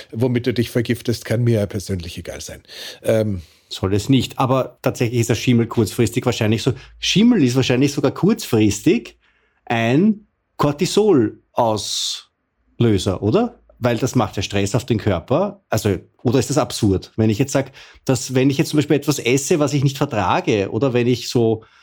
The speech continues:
Speaker 2: äh, äh,
Speaker 1: Ja,
Speaker 2: äh,
Speaker 1: ja.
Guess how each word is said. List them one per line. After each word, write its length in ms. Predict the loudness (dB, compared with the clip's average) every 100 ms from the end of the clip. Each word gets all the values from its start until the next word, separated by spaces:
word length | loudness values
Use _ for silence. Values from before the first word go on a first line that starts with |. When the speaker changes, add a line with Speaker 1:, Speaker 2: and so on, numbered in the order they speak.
| _ _
Speaker 2:
äh, 280 | -2 0 0 -2 -6 _ _ _
äh, 160 | 2 2 0 -8 -10
Speaker 1:
Ja, 180 | -6 -2
Speaker 2:
äh, 500 | 0 0 0 0 0
Speaker 1:
ja. 260 | -2 -2